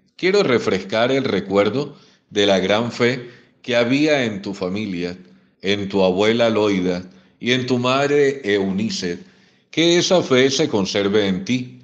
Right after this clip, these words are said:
ya que desde tu más tierna infancia te hicieron leer y meditar las Sagradas Escrituras". La familia de Timoteo progresó mucho en la santidad cuando San Pablo y San Bernabé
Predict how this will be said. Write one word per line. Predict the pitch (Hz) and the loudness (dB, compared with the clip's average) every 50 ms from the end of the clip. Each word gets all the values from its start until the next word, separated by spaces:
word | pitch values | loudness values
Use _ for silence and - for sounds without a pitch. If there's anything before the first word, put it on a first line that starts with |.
| - _ _ _ _ _ _ | -20 _ _ _ _ _ _
ya | 82 90 95 98 107 110 | -8 -2 0 0 0 0
que | 98 - 113 110 110 110 110 110 110 107 - 92 | -2 -2 2 2 4 4 4 4 2 0 -4 -6
desde | 101 98 95 104 101 101 98 - - - 98 98 98 | -6 -2 2 2 2 2 0 -4 -4 0 0 0 0
tu | 98 98 98 95 | 0 -2 -4 -2
más | 95 95 98 110 123 139 143 - - - | -2 -2 0 0 -2 -2 -2 -6 -8 -6
tierna | - 123 127 135 135 139 143 139 | -2 0 0 0 0 0 -2 -4
infancia | 143 135 131 - 110 101 98 95 92 - 123 131 151 170 - - - - - _ _ _ _ | -4 -4 -2 0 0 0 0 -2 -4 -4 -4 -4 -4 -4 -10 -16 -20 -20 -20 _ _ _ _
te | 127 127 | 0 0
hicieron | 131 123 123 - 147 156 165 165 156 135 | 2 0 0 0 0 0 2 0 0 2
leer | 110 104 101 104 107 104 101 - - - - - _ | 2 4 4 4 4 2 0 -4 -10 -16 -20 -14 _
y | 98 98 101 | -4 -2 0
meditar | 98 98 98 90 92 90 90 98 113 120 131 143 147 147 - - - _ _ | 2 2 2 2 0 -2 -2 0 0 0 0 -2 -6 -10 -16 -20 -20 _ _
las | 92 104 104 107 110 104 | -6 0 0 2 0 2
Sagradas | - 101 95 95 101 110 120 120 110 107 95 - | 0 0 0 2 2 2 2 2 2 2 0 -2
Escrituras". | 101 92 - 92 90 85 - 85 85 87 87 92 95 - - - - - _ _ _ _ _ _ _ | -4 -6 -4 -6 -8 -8 -6 -6 -6 -6 -6 -8 -8 -12 -16 -20 -20 -20 _ _ _ _ _ _ _
La | _ 123 135 | _ -2 0
familia | 127 143 143 151 170 185 202 202 | 2 2 0 0 2 2 2 2
de | 170 143 | 2 2
Timoteo | - 131 107 104 101 98 110 120 139 151 147 | 0 0 0 0 0 0 2 2 2 2 2
progresó | 143 127 110 98 98 101 98 110 113 | 2 2 2 2 2 0 2 0 0
mucho | 113 123 143 151 147 - 151 | 0 0 0 -2 0 0 0
en | 139 | 0
la | 110 95 | 0 0
santidad | - 104 95 92 - 95 98 107 113 113 | 0 -2 -2 -2 -2 0 0 2 0 0
cuando | 127 127 123 117 107 | 0 -2 0 0 0
San | - 104 95 92 95 | 0 -2 -2 -2 0
Pablo | 110 113 123 120 113 101 | 2 2 2 2 2 -2
y | 92 | -2
San | - - 101 101 | -2 -2 -2 0
Bernabé | 107 127 127 131 135 131 123 110 104 104 | 0 0 0 0 0 2 2 2 2 0